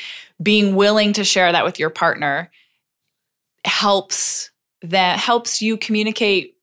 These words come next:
how you live your life. And that's gonna be important to them. They don't have to adopt the same way. But, I mean, they're, they wanna know how you live your life and what's important to you.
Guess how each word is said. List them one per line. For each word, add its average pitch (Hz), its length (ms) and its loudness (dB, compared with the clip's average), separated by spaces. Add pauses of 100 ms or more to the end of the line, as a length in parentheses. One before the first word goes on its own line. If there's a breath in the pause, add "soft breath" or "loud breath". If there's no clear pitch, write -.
how 175 260 0
you 208 180 0
live 202 200 -2
your 202 140 -4
life. - 500 -8
And 190 120 0
that's 233 200 0
gonna 269 200 2
be 202 140 0
important 190 420 -4
to - 80 -10
them. 139 160 -2
They 190 100 0
don't 233 120 0
have 208 260 -2
to 185 120 -2
adopt 160 340 -2
the 170 60 -12
same 151 260 -6
way. 240 420 -4 (400 loud breath)
But, 196 260 2 (340)
I 185 80 -4
mean, 175 160 -2
they're, 226 200 2
they 208 240 2
wanna 185 340 2
know 160 400 0
how 147 200 0
you 151 200 -4
live 139 180 -10
your - 160 -4
life - 600 -10
and 170 80 -12
what's 170 180 -6
important 139 380 -10
to 160 100 -10
you. 196 300 -6